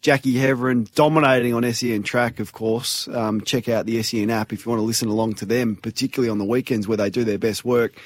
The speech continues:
They reckon they have more texts than me, so we've got a bit of a, a you-know-what swinging contest this morning here, but, um, they're not happy with my comments that I get the most texts <laughs> out of any show. So we will work through some of these texts.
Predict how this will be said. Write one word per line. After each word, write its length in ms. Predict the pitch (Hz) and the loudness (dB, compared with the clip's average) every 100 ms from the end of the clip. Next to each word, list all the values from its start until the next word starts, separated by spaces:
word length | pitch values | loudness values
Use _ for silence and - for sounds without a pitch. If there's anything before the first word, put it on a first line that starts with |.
| - - _ - | -20 -20 _ 0
They 140 | 143 | 4
reckon 220 | 156 151 | 4 4
they 80 | 147 | 4
have 120 | 139 | 4
more 200 | 127 135 | 4 2
texts 340 | 120 147 127 - | 4 2 2 0
than 120 | 120 | 2
me, 240 | 117 110 | 2 2
so 340 | 101 120 113 110 - - - - - _ _ _ - | 0 2 2 0 -6 -20 -20 -20 -20 _ _ _ -4
we've 120 | 127 | 4
got 80 | 147 | 6
a 60 | 143 | 6
bit 100 | 147 | 4
of 120 | 139 | 6
a, 320 | 139 135 131 | 6 6 4
a 80 | 135 | 4
you-know-what 580 | 135 143 143 135 139 - | 4 4 4 6 4 2
swinging 360 | - 143 131 | 0 2 2
contest 440 | 117 131 135 127 - | 2 0 2 -2 0
this 220 | 120 - | -2 2
morning 400 | 147 139 139 127 | 4 4 4 2
here, 460 | 107 127 170 226 190 | 0 2 4 4 4
but, 360 | 147 139 - | 2 2 2
um, 320 | 147 131 123 - | 4 4 4 4
they're 140 | 135 | 4
not 220 | 135 131 | 4 2
happy 380 | - 139 139 127 | 0 0 2 2
with 80 | 110 | 2
my 120 | 113 | -2
comments 460 | - 117 113 104 - | -2 -2 -2 -2 -2
that 100 | 110 | -2
I 140 | 107 | 0
get 160 | 107 - | -2 -2
the 60 | |
most 280 | 107 107 - | -2 -2 -4
texts 360 | - 110 - 110 | -4 -2 -2 -2
<laughs> 100 | 165 | 0
out 60 | |
of 120 | 135 | 0
any 280 | 104 131 113 | 0 0 0
show. 320 | 104 151 120 | 2 4 4
So 180 | 107 139 | 2 2
we 80 | 139 | 2
will 180 | 151 208 | 2 0
work 320 | 170 160 143 | 4 4 2
through 560 | - - 147 151 131 - | -2 0 4 4 2 -2
some 280 | - 139 147 | 0 2 4
of 60 | |
these 260 | 131 113 - | 2 0 -2
texts. 420 | 120 131 - | -2 -2 -2